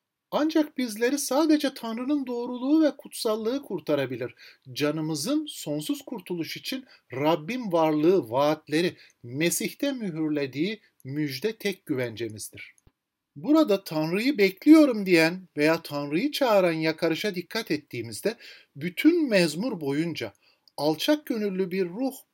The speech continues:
bina eden yaklaşım ortaya çıkıyor. Mezmurcunun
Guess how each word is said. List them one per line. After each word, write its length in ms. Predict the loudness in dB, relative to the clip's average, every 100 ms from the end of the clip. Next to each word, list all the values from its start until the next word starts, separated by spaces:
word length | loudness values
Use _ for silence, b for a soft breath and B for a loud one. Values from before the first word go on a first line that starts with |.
| -8
bina 400 | -4 -2 -2 0
eden 360 | 0 0 0 -2
yaklaşım 640 | -2 -2 -2 -2 -2 -6
ortaya 480 | -4 -4 -2 -4 -4
çıkıyor. 400 | -6 _ -12 -12 _ b b b b
Mezmurcunun 920 | -2 0 0 0 -2 0 2 2 0